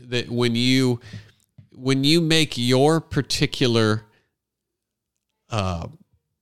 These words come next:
hobby horse the, the, the test of, uh, of, uh, not fellowship, but the test of,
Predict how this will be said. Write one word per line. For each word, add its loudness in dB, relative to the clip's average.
hobby 0
horse 2
the, 0
the, 2
the -2
test 0
of, -2
uh, -6
of, -14
uh, -12
not -8
fellowship, -2
but -2
the 0
test 2
of, -2